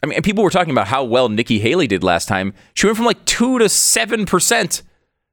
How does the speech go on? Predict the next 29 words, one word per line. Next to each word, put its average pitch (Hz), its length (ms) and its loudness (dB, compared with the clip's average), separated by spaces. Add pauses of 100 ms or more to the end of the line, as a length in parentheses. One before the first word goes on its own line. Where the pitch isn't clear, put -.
(240)
You 180 60 -2
know, 190 100 0
like, 196 180 0
this 220 260 0
is 214 140 0
the 190 80 0
game 190 360 0
that's 170 180 -4
being 151 300 -2
played 226 380 0
here. 104 420 0 (340)
They're 156 180 0
all 220 280 4
in 190 120 2
a, 165 60 2
in 156 200 0
a, 147 120 2 (300)
getting 151 260 0
an 143 60 -2
increasing 160 880 -2
amount 131 320 0
of 117 120 0
desperation. 110 720 0
They 117 140 2
need 151 360 -2
money, 113 440 0
most 101 360 0
of 67 80 -4
them. 80 220 -4